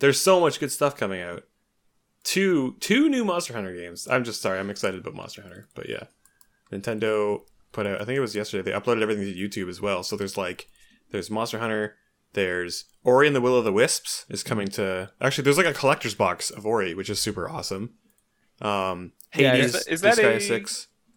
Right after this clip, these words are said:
Speaker 3: Microsoft game?
Speaker 2: That is a Microsoft game, yeah. Microsoft
Speaker 1: Yeah.
Speaker 2: Game Studios.
Speaker 1: Yeah, that's why I was like, "Oh shit, yeah, both games are coming
Speaker 3: It's,
Speaker 1: to,
Speaker 3: it's
Speaker 1: uh,
Speaker 3: perfect for that, though.
Speaker 1: Switch." It is, it really is.
Speaker 2: Mm-hmm.
Speaker 1: I'm,
Speaker 2: Uh, 'cause
Speaker 1: I'm
Speaker 2: I'm
Speaker 1: probably actually gonna play Ori at this point. I'm
Speaker 2: I'm,
Speaker 1: gonna get
Speaker 2: I'm
Speaker 1: it on
Speaker 2: playing,
Speaker 1: Switch.
Speaker 2: I'm playing through the first one right now.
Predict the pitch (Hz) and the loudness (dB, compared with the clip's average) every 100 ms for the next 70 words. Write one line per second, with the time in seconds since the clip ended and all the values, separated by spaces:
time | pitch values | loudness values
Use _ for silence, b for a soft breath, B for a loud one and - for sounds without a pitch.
0 | - 180 226 220 226 208 220 330 - - | 0 2 2 0 0 0 -6 -8 -14 -8
1 | - 123 123 113 113 110 101 107 98 - | 0 2 2 0 -2 -4 -6 -8 -8 -10
2 | 104 107 104 117 139 196 98 107 104 117 | -10 -10 -6 2 4 4 2 -4 -6 -6
3 | 107 107 - - - _ _ - 110 143 | -6 -8 -12 -18 -20 _ _ -6 -2 0
4 | 104 104 - 113 113 110 113 - 151 - | -2 -6 0 2 2 0 -2 -2 -4 -2
5 | 180 - - _ 117 139 101 _ _ - | -2 -4 -8 _ -6 -6 -6 _ _ -6
6 | 117 - 127 123 110 110 117 110 104 - | -4 -2 -2 0 -2 -4 -2 -2 0 0
7 | 113 107 104 107 156 113 - 101 90 - | 2 2 2 2 2 0 -4 -4 -4 -2
8 | 135 127 - - - 175 160 101 - 139 | 2 2 0 -4 2 4 4 2 0 4
9 | 160 123 101 90 107 - - _ _ _ | 4 4 2 0 -6 -10 -20 _ _ _
10 | - 107 135 123 139 123 123 139 147 151 | -10 0 2 4 4 4 4 4 2 2
11 | 123 117 113 107 104 98 107 101 107 95 | 2 2 0 -2 -4 -2 -2 0 0 0
12 | 87 98 98 - 98 92 - - 131 131 | -4 -8 -8 -8 -8 -8 -8 0 2 2
13 | - 127 92 135 127 123 127 135 127 147 | 2 0 2 4 4 4 0 0 4 6
14 | 123 127 110 113 104 107 104 104 107 | 6 2 0 -2 -2 -2 -2 -4 -6